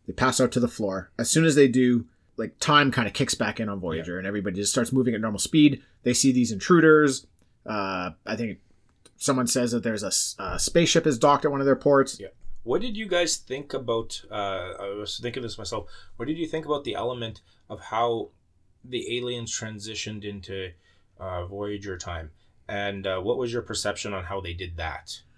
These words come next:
Speaker 2: You know, like, 'cause
Speaker 1: Uh, I don't think it was done all that well, but then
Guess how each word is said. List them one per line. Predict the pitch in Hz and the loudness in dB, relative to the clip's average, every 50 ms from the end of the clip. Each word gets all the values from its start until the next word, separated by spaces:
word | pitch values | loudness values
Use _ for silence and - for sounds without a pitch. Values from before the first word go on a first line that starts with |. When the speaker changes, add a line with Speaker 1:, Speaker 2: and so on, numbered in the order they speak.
| _ _ | _ _
Speaker 2:
You | - 95 | -18 -16
know, | 92 92 92 | -14 -14 -12
like, | 92 87 85 - | -12 -12 -12 -10
'cause | - 101 98 98 - - | -10 -10 -10 -10 -8 -4
Speaker 1:
Uh, | - 196 220 233 240 240 240 240 240 240 233 240 240 240 233 233 220 185 - - - - - - _ _ _ - - - - | -2 2 4 6 6 8 8 8 8 6 6 6 6 6 6 6 6 4 2 -4 -10 -16 -18 -20 _ _ _ -20 -20 -10 -4
I | - 185 | 0 4
don't | 226 262 277 247 | 4 4 4 4
think | - 202 185 196 | 4 4 4 4
it | 190 | 4
was | 175 175 170 147 127 - | 4 4 4 4 2 0
done | 120 - - 113 - 135 131 139 147 147 143 139 135 131 127 123 - _ _ _ - - _ _ _ _ _ _ _ _ _ _ - | -4 -8 -12 -4 0 2 2 4 4 2 2 0 0 -2 -4 -6 -12 _ _ _ -20 -20 _ _ _ _ _ _ _ _ _ _ 2
all | 127 131 135 | 4 4 6
that | 139 139 123 90 98 | 6 6 4 4 0
well, | 95 92 95 110 120 139 156 180 180 123 92 - 151 | -4 -2 0 2 2 2 2 2 0 -4 -8 -4 0
but | 143 135 117 | 0 2 4
then | - 147 147 147 151 147 151 | 4 4 4 4 2 -2 -4